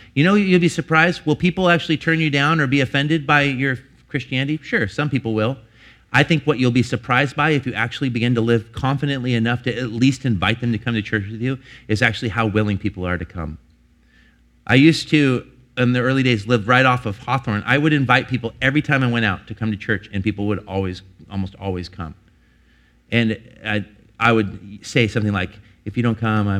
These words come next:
I might die next week." No, I wouldn't say that, but, uh, <laughs> "I really need you to come. It's so important to me. I don't think I could live without this." I, I, you know, do it. And I, what I love about the book of Acts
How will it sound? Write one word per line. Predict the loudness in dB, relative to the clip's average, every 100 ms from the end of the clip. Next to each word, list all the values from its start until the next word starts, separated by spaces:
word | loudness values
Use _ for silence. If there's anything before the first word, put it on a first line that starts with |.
| -4
I | -4
might | -4 -2
die | -2 -2
next | -4 -6
week." | -8 -2
No, |
I | -2 -2
wouldn't | -4 -8
say | -14
that, | -12 -10
but, | -4
uh, | -2 -2 4 6 6 4 2 2 2 4 4 4 -2 -12 -12 -6 -6 -6
<laughs> | -4
"I | 0
really | 4 8 8
need | 8 6 2
you |
to | -4
come. | -4 -4 -4
It's | -6
so | -6 -6
important | -4 -4 -2
to | -4
me. | -6 -10 -14 -10
I | -10
don't | -6 -4 -4
think | -4
I | -6
could | -6 -10 -20 -10
live | -2 4 6 6
without | 2 0 -2 0
this." | -4 -4 -12 2
I, | 4 6 4
I, | 0 -2 -20 -20 _
you | 0 4
know, | 4
do | 2 6 6
it. | 6 4
And | 4
I, | 6 4 4
what | 4 6
I |
love | 8 6
about | 6 6 4
the | 2
book | 2 2
of | 2
Acts | 2 2 -4 -16